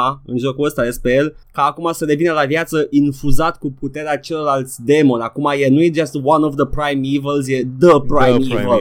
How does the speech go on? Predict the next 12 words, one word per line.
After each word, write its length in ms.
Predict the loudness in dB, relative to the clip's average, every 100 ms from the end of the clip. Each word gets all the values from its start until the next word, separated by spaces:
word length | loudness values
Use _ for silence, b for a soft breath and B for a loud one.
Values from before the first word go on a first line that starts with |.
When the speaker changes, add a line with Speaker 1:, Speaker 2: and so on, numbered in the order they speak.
| -2
Speaker 2:
evil. 160 | -8 -10 B -2
Speaker 1:
Exact, 460 | -2 0 0 0 0
Speaker 2:
Mhm. 60 |
Speaker 1:
și 200 | -4 -8 -8 -10
se 140 | -2
duce 260 | 0 2 0
în 60 |
rai 300 | 0 -2 -2
și, 300 | -6 -8 -8 -6
uh, 60 | -8 b b
atacă 460 | -4 -2 -2 0 -2
efectiv, 400 | 0 -2 4